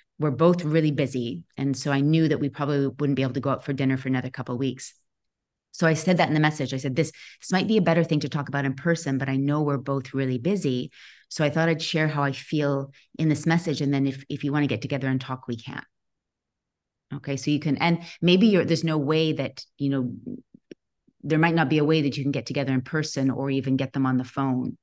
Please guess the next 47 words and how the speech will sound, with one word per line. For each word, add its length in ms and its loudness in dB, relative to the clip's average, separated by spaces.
so 200 -6
that 120 -2
you 100 -4
can 160 -2
also 320 -2
leave 220 -2
it 80 -6
in 140 -2
a 20 0
message. 480 -10
And 160 2
then 380 4
if 160 2
it's 120 0
in 80 4
a 40 4
message, 240 0
you 60 -4
can 120 -2
say, 320 2
I've 140 -2
been 140 2
feeling 520 0
that 140 -2
I, 320 0
I 100 -2
really 600 2
want 380 -2
to 140 -6
build 400 -2
my 180 -2
business 680 -4
in 180 6
a 60 6
way 240 4
that 120 -2
feels 320 -4
right 300 -2
for 140 -8
me. 240 0
For 240 -4
a 60 0
while, 300 2
I've 140 2
been 120 0
feeling 320 -2
like, 100 -10